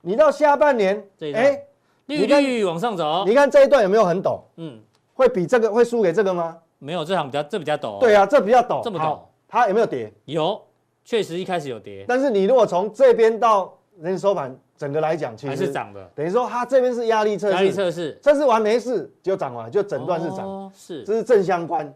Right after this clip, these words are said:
Speaker 2: 嗯。
Speaker 1: 好，再来这一段，一，二零一七年的前三季，
Speaker 2: 对。
Speaker 1: 你看哦。
Speaker 2: 利率往下。
Speaker 1: 利率往，慢慢，慢慢往下。
Speaker 2: 好，股市往上。
Speaker 1: 结果股市往上，这合理。
Speaker 2: 这合理。
Speaker 1: 好，但是再过来呢，
Speaker 2: 嗯。
Speaker 1: 到第，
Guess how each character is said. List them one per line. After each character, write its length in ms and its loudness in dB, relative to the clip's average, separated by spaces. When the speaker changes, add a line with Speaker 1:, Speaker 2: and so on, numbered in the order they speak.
Speaker 2:
嗯。 200 -12
Speaker 1:
好， 240 -14
再 180 0
来 100 4
这 160 2
一 40 4
段， 200 0
一， 400 -6
二 220 2
零 140 2
一 160 -6
七 220 -6
年 220 -2
的 320 0
前 220 -2
三 220 2
季， 140 -2
Speaker 2:
对。 60 -4
Speaker 1:
你 120 -8
看 180 -2
哦。 180 -6
Speaker 2:
利 140 -4
率 140 -2
往 120 -4
下。 220 -4
Speaker 1:
利 160 -2
率 640 -2
往， 240 -4
慢 160 -6
慢， 140 -4
慢 100 -4
慢 160 -4
往 160 -8
下。 180 -2
Speaker 2:
好， 100 -16
股 160 -14
市 180 -10
往 160 -10
上。 260 -12
Speaker 1:
结 120 -8
果 100 0
股 140 -6
市 100 -6
往 140 -4
上， 180 -8
这 160 -4
合 160 -6
理。 80 -8
Speaker 2:
这 80 -8
合 100 -8
理。 220 -14
Speaker 1:
好， 320 -8
但 140 0
是 120 0
再 200 2
过 200 4
来 280 4
呢， 200 -6
Speaker 2:
嗯。 140 -10
Speaker 1:
到 140 0
第， 260 -6